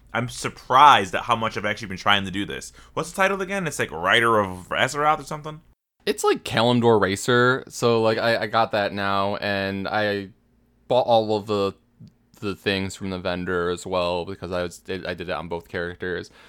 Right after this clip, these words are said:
Speaker 2: But yeah, no, uh, I know we, I know, Aaron, you mentioned this back when you, when you did it, like, a few weeks ago, but then it got extended. Yeah, the big news this week is that the Kalimdor Cup is extended to September fourth,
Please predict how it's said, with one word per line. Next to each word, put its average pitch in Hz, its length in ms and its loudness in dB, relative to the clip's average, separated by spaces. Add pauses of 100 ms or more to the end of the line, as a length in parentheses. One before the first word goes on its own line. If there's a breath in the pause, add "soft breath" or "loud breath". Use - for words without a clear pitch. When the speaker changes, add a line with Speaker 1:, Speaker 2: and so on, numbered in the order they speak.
(340 soft breath)
Speaker 2:
But 170 160 2
yeah, 170 320 4
no, 139 260 2
uh, 123 340 8
I 147 80 6
know 175 120 6
we, 156 260 2 (120)
I 135 60 4
know, 135 100 4
Aaron, 110 220 2
you 98 100 -2
mentioned 95 340 -4
this 92 140 -4
back 98 220 -2
when 98 120 -2
you, 95 140 0
when 95 180 -2
you 95 120 -2
did 92 160 2
it, 92 120 2
like, 90 120 -2
a 95 60 -6
few 98 140 -10
weeks 95 200 -6
ago, 95 280 0
but 92 120 -2
then 98 100 0
it 95 60 -4
got 98 160 -4
extended. 95 680 -4
Yeah, 104 140 2
the 101 100 0
big 127 160 2
news 127 160 4
this 110 140 -4
week 110 160 0
is 101 60 -2
that 101 220 0
the 98 140 -4
Kalimdor 101 340 0
Cup 101 220 -2
is 95 320 -10
extended 95 600 -4
to 95 340 -2
September 101 400 0
fourth, 92 500 0